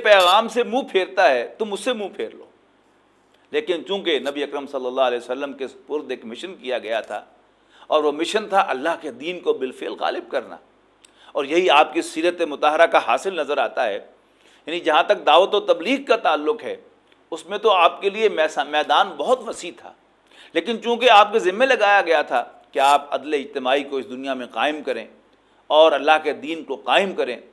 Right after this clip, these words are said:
لہذا اس کے لیے آپ وسائل کو ڈھونڈتے تھے، ایکسپلور کرتے تھے،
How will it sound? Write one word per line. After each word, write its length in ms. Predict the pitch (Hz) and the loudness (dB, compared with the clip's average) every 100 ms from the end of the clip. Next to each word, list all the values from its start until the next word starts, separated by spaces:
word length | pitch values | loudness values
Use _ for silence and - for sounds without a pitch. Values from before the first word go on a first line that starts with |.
| _ _ - | _ _ -8
لہذا 380 | 147 147 185 339 - | 2 4 6 2 -2
اس 160 | - | -12
کے 120 | - | -10
لیے 200 | 143 160 | -8 -4
آپ 280 | 147 135 131 | 2 2 0
وسائل 380 | 127 - 120 156 151 | -6 0 2 2 0
کو 80 | |
ڈھونڈتے 440 | 143 110 113 127 165 | -10 -10 -12 -4 -4
تھے، 140 | 135 | -2
ایکسپلور 380 | 143 - 139 165 165 | -6 -8 -2 0 0
کرتے 260 | 143 135 147 | -4 -2 -4
تھے، 180 | 120 | -4